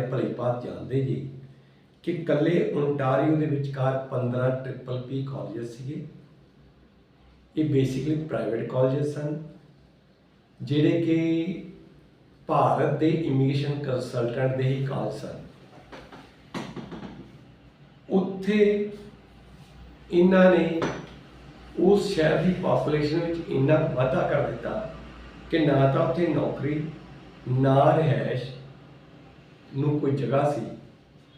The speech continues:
ਇਸ ਕਰਕੇ ਕੈਨੇਡਾ ਦੀ ਸਰਕਾਰ ਨੇ ਪਹਿਲੀ ਸਤੰਬਰ ਦੋ ਹਜ਼ਾਰ ਚੌਵੀ ਤੋਂ ਬਾਅਦ ਜੇਕਰ ਤੁਸੀਂ ਇਹ ਕਿਸੇ ਵੀ ਕਾਲਜ ਵਿੱਚ ਦਾਖਲਾ ਲਵੋਗੇ, ਤਾਂ ਤੁਹਾਨੂੰ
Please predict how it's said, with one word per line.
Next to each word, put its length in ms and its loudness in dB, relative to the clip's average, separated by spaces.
ਇਸ 260 4
ਕਰਕੇ 400 0
ਕੈਨੇਡਾ 460 4
ਦੀ 140 0
ਸਰਕਾਰ 460 -6
ਨੇ 100 -4
ਪਹਿਲੀ 320 2
ਸਤੰਬਰ 500 -4
ਦੋ 220 -4
ਹਜ਼ਾਰ 320 -2
ਚੌਵੀ 280 -8
ਤੋਂ 220 -10
ਬਾਅਦ 1500 -12
ਜੇਕਰ 400 4
ਤੁਸੀਂ 320 -2
ਇਹ 260 0
ਕਿਸੇ 280 -4
ਵੀ 180 0
ਕਾਲਜ 320 -2
ਵਿੱਚ 160 -2
ਦਾਖਲਾ 320 -6
ਲਵੋਗੇ, 640 0
ਤਾਂ 120 -4
ਤੁਹਾਨੂੰ 420 -4